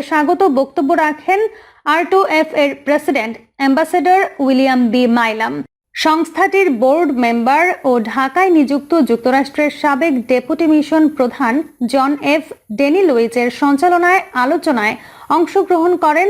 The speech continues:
বইয়ের লেখক প্রফেসর ডক্টর আলী রিয়াজ, উইলসন সেন্টারের সাউথ এশিয়া ইনস্টিটিউটের পরিচালক মাইকেল কুগলম্যান, জিন্দাল স্কুল অব ইন্টারন্যাশনাল অ্যাফেয়ার্সের প্রফেসর ডক্টর শ্রীরাধা দত্ত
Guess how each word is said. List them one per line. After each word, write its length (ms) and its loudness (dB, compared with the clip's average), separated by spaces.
বইয়ের 380 2
লেখক 360 -2
প্রফেসর 520 -2
ডক্টর 340 -4
আলী 280 0
রিয়াজ, 360 0
উইলসন 440 2
সেন্টারের 460 0
সাউথ 420 -2
এশিয়া 340 0
ইনস্টিটিউটের 680 0
পরিচালক 640 0
মাইকেল 520 -2
কুগলম্যান, 680 0
জিন্দাল 580 2
স্কুল 380 -2
অব 220 0
ইন্টারন্যাশনাল 840 2
অ্যাফেয়ার্সের 640 -2
প্রফেসর 560 0
ডক্টর 420 -2
শ্রীরাধা 640 -2
দত্ত 320 -2